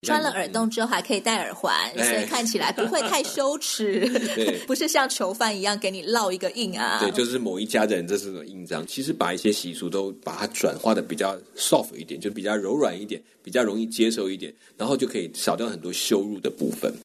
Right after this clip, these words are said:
Speaker 1: 有一些规条是特属于女奴的。
Speaker 2: 嗯。
Speaker 1: 如果有人把自己的女儿贩卖为奴，
Speaker 2: 嗯。
Speaker 1: 她不能像男奴一样得以恢复自由。倘若卖她的人本来想娶她为妻，后来却不喜欢她，就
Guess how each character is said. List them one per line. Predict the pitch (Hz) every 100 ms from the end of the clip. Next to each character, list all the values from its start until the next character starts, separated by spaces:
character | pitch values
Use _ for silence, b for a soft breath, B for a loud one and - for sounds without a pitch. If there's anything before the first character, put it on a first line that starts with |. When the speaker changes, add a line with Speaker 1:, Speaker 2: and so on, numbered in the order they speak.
| _ _ _ -
Speaker 1:
有 | 240 294
一 |
些 | 339 349
规 | 330 339
条 | 285 220
是 | 226 262
特 | - 392 294
属 | 254 - 170 180
于 | 202
女 | 233 226 196 180
奴 | 170 175 180 233
的。 | 330 285 196 -
Speaker 2:
嗯。 | 151 120 B B
Speaker 1:
如 | 294
果 | 349 392
有 | 247 190
人 | 180 208
把 | 208
自 | 220 247
己 | -
的 | 202
女 | 185
儿 | 156 131 180 220
贩 | - 277
卖 | 233 254 233
为 | 190 170 196
奴， | 254 185 208 - _
Speaker 2:
嗯。 | 294
Speaker 1:
她 | 262 269
不 | 285
能 | 226
像 | 202 262 220
男 | 190 180 311
奴 | 339 226
一 | 208 196
样 | 240 220
得 | 185 185
以 | 226
恢 | - 214
复 | 226 233
自 | 226 247 190
由。 | 76 76 104 _ b b
倘 | 247 226
若 | 294
卖 | 320 330 247
她 | 277
的 | 269
人 | 208 180
本 | 180 196
来 | 311
想 | 349 311
娶 | -
她 | 226 254
为 | 190
妻， | 165 - 226
后 | 226 240
来 | 180
却 | 165
不 | 220
喜 | 208 -
欢 | - 165
她， | 170 175 165
就 | 180 226 214